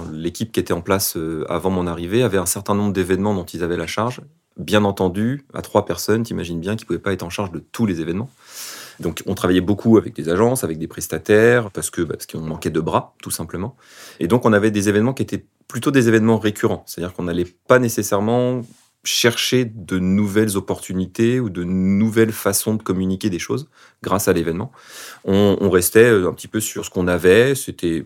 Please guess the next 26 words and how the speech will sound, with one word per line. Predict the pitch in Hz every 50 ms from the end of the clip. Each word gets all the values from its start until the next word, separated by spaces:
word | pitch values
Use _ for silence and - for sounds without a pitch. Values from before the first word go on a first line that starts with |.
| - _ _
plutôt | - 98 - - 107 107
varié. | 92 92 82 90 92 110 135 160 139 117 -
À | - 82
l'époque, | 76 - - 104 - -
on | 78
avait | 78 80 80 78
quand | - 82
même, | 85 92 90
euh, | 80 76 76 76 - _ _ _ _ _ _ _ -
une | - 80
trentaine | - - 95 90 - 110 101
ou | 85
quarantaine | - - 85 87 82 92 90 87
d'événements | 85 80 80 82 90 95
à | 87
gérer | 78 80 78 85 87
à | 82
l'année, | 85 85 95 127 143
hein. | 123 117 117 104 82 76
Je | - -
parle | - 76 73
que | - 101
des | 90 87 85
événements, | 82 82 78 82 87 90 87 78
euh, |
corporate. | 76 - - - - 92 87 117 117 - -